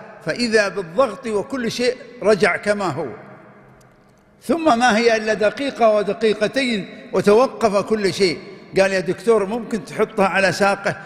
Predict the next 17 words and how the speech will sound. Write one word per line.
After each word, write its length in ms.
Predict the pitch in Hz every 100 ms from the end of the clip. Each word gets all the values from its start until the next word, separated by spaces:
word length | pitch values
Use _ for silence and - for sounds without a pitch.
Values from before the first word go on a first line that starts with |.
| -
على 240 | 190 214
فخذه؟" 380 | 165 220 196 185 - - - -
فوضعناها 720 | 185 208 202 214 202 262 262 240
على 400 | 208 220 214 185
فخذه، 460 | 202 269 233 226 - - -
فوجدنا 680 | 196 202 185 269 214 220 202
كل 320 | - 220 196
شيء 380 | - 208 214 196
يعمل. 500 | 196 196 185 147 120 - - - - - -
بعد 300 | 185 190 165
دقيقة، 440 | 202 285 277 240
دقيقتين 760 | 208 220 220 208 214 226 240 220
أو 160 | 196
أقل، 460 | 165 180 247 247 220 - - - - - -
انتهى 460 | 269 262 233 196 202
كل 320 | - 220 202
شيء. 380 | - 208 139